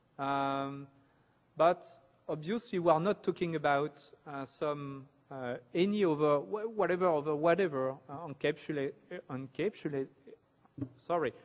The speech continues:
encapsulation scheme friendly, uh, monitoring tool, uh, meaning that, okay, obviously you only have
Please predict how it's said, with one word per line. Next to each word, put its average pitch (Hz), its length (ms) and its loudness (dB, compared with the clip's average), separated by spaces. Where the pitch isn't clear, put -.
encapsulation 135 1080 -6
scheme 143 500 -8
friendly, 147 540 -2
uh, 113 680 -6
monitoring 127 760 -8
tool, 135 260 -2
uh, 123 200 0
meaning 151 460 -4
that, 139 360 -2
okay, 127 400 -4
obviously 139 720 -4
you 127 320 -6
only 139 200 -8
have 131 180 -2